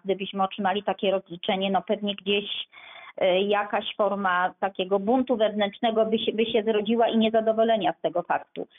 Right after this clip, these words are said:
Natomiast, no, trzeba też mieć świadomość, że, jak rozumiem, pani nie kwestionuje faktu, że pani tą energię zużyła, prawda? A skoro ona została zużyta, no, to podlega rozliczeniu.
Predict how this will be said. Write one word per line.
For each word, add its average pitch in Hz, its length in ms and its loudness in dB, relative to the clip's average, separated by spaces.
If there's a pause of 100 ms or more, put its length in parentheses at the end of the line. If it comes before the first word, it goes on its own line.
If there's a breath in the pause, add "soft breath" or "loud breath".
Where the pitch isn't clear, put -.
(240 soft breath)
Natomiast, 247 400 2
no, 254 80 2
trzeba 285 240 2
też 277 180 0
mieć 247 200 -2
świadomość, 226 500 0
że, 262 60 0
jak 220 140 2
rozumiem, 240 360 0
pani 247 220 2
nie 302 160 4
kwestionuje 214 680 0
faktu, 190 520 -2
że 196 380 2
pani 214 220 0
tą 220 180 2
energię 214 480 2
zużyła, 233 560 0
prawda? 180 420 0
A 208 160 0
skoro 214 240 2
ona 208 260 2
została 196 440 2
zużyta, 190 420 -4
no, 202 140 -2
to 202 140 -16
podlega 208 420 0
rozliczeniu. 202 720 -2